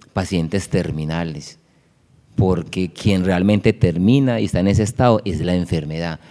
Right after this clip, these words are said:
porque ellos, a pesar de su deterioro, deterioro y su condición de salud, siguen siendo personas. Algo muy lindo, yo la felicito.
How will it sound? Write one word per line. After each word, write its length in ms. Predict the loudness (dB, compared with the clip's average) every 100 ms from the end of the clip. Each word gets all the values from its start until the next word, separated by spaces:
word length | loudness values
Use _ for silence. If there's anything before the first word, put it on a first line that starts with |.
| -8 4
porque 460 | 4 4 0 0
ellos, 160 | 2 0
a 60 |
pesar 320 | 0 0 2 0
de 140 | 0
su 340 | 0 -2 0
deterioro, 640 | -2 -2 -4 -2 -2 -2 -2
deterioro 480 | -6 -4 -2 -2 -2
y 40 |
su 140 | -6
condición 400 | -4 -2 0 0
de 80 | 2
salud, 320 | 2 4 4 2 -10 0
siguen 380 | 2 2 -2 -4
siendo 340 | -4 -2 -4
personas. 720 | -4 -8 -8 -12 -14 -18 -20 _
Algo 240 | -6 -4
muy 160 | 0 0
lindo, 260 | 0 0 0
yo 120 | -2
la 100 | -2
felicito. 480 | -4 -6 -10 -10